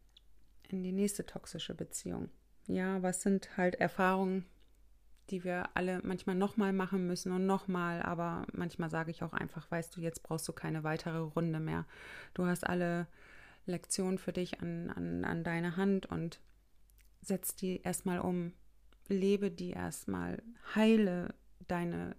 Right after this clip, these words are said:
alten Verletzungen erstmal ein Stück weit, bevor du gleich wieder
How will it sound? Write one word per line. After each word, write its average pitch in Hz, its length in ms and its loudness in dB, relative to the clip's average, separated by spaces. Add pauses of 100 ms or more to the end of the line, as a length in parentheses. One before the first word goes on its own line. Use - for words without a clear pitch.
(140)
alten 175 280 0
Verletzungen 175 560 -6
erstmal 175 380 -4
ein 170 60 -4
Stück - 320 -4
weit, - 220 -2
bevor - 300 -4
du - 80 -4
gleich 180 300 0
wieder 170 180 -2